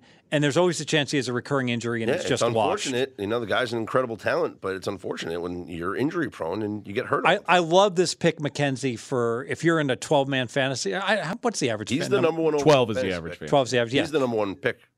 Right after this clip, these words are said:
Speaker 2: in fantasy drafts now.
Speaker 1: Because
Speaker 3: And
Speaker 1: of the
Speaker 3: he's, he was the
Speaker 1: variance.
Speaker 3: number one pick the year before.
Speaker 2: Yeah, he's always
Speaker 3: And the number one pick the year before.
Speaker 2: Mm-hmm.
Speaker 3: And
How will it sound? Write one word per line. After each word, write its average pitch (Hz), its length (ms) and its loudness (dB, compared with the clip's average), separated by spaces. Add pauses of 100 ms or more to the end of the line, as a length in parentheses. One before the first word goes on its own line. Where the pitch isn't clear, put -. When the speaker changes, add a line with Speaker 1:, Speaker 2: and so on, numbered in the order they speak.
Speaker 2:
in 90 160 -8
fantasy 107 300 -4
drafts - 220 -14
now. - 160 -14 (120)
Speaker 1:
Because 131 260 4
Speaker 3:
And - 20 -
Speaker 1:
of 127 40 0 (200)
the 127 80 4
Speaker 3:
he's, 123 40 6
he 123 60 2
was 127 160 0
the 131 60 0
Speaker 1:
variance. 131 40 2
Speaker 3:
number 123 160 0
one 120 160 0
pick 117 380 -4
the 107 80 -6
year 101 100 -2
before. 143 440 0 (340)
Speaker 2:
Yeah, 139 140 -2
he's 104 140 -8
always 95 240 -6
Speaker 3:
And 113 160 0
the 110 60 2
number 110 180 2
one 110 80 0
pick 117 140 -2
the 113 80 -6
year 113 140 0
before. 185 480 2 (160)
Speaker 2:
Mm-hmm. 101 160 -2 (480)
Speaker 3:
And 113 420 0